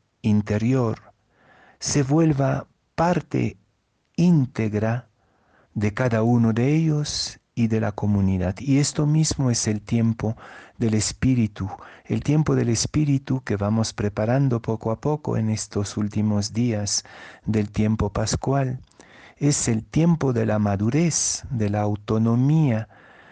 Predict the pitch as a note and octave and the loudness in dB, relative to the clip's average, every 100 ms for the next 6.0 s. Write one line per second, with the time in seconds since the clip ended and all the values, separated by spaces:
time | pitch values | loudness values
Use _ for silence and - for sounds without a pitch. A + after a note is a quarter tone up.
0 | - _ - G#2 A#2 B2+ B2+ A2+ G#2+ - | -20 _ -6 0 2 2 2 2 0 0
1 | G#2+ G#2+ G#2 G#2 A#2 A#2 G#2 G2 F#2+ F#2+ | 0 2 4 2 2 0 -2 -2 0 -2
2 | F#2 G2 - - _ _ _ _ _ _ | -2 -6 -10 -12 _ _ _ _ _ _
3 | _ _ _ _ _ - - - C#3 - | _ _ _ _ _ -20 -8 -2 -2 0
4 | D#3+ F#3+ G3 - F#3 F3+ E3+ C#3+ C3 A#2+ | 2 2 0 0 2 2 2 2 0 -2
5 | A#2+ - E3+ E3 D3+ C3+ C3 B2+ - - | -4 -2 -4 -4 -2 0 0 0 -2 -6